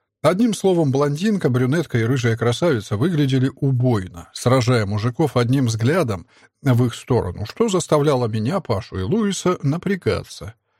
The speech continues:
Правда, зомбаку и лесорубу было проще. В их интерфейсе Крейзи и Дали, соответственно,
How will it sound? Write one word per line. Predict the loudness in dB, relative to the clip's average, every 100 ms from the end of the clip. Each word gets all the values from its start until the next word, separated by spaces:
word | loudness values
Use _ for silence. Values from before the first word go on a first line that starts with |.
| _ _ _
Правда, | 2 2 2 0
зомбаку | 0 0 2 2 0 0 -2
и |
лесорубу | -2 -2 0 0 0
было | 0 0 0
проще. | -2 -6 -8 -16 -20 _
В | -2 0
их | 2
интерфейсе | 0 0 0 0 0 0 -2
Крейзи | -4 0 0 0
и | -2 0
Дали, | 0 2 0
соответственно, | -2 -2 0 -2 -4 -12 -12 -12